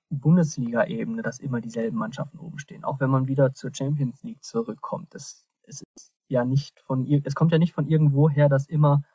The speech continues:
die gleichen Mannschaften die Halbfinals unter sich ausmachen. Es ist oft, es ist fast immer Real Madrid dabei, Barce-, F C Barcelona kennt jeder, Juventus Turin kennt jeder, Bayern München ist so gut wie immer dabei. Die Engländer sind jetzt in den letzten Jahren ein bisschen ins Hintertreffen geraten, aber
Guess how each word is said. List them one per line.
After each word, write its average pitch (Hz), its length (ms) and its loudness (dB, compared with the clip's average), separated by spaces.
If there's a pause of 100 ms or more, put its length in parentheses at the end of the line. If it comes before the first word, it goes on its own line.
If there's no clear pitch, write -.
(680)
die 139 60 -6
gleichen 131 420 4
Mannschaften 131 640 2
die 120 140 -4
Halbfinals 117 640 0
unter 120 220 -8
sich - 180 -12
ausmachen. 143 440 -8
Es - 140 -12
ist 139 300 -14
oft, 160 280 2 (120)
es 156 120 -12
ist 143 220 -10
fast - 260 -4
immer 151 260 4
Real 123 220 -2
Madrid 131 400 -2
dabei, 139 380 0
Barce-, 127 360 -2
F 143 180 -4
C 143 120 -4
Barcelona 139 560 2
kennt 135 320 -4
jeder, 123 640 -2
Juventus 131 540 -4
Turin 120 360 -12
kennt 117 260 -10
jeder, 120 280 -6
Bayern 117 320 -2
München 123 280 -14
ist - 180 -20 (160)
so 135 160 -10 (180)
gut 143 220 -4
wie 139 160 -8
immer 131 220 -2
dabei. 120 400 -2 (360)
Die - 80 -18
Engländer 156 400 6
sind 143 160 4
jetzt 139 140 2
in 127 60 -2
den 123 120 -2
letzten 139 300 -2
Jahren 131 300 0
ein 117 160 -8
bisschen 147 280 2
ins 123 200 -6
Hintertreffen 143 540 0
geraten, 127 440 -4
aber 117 220 -8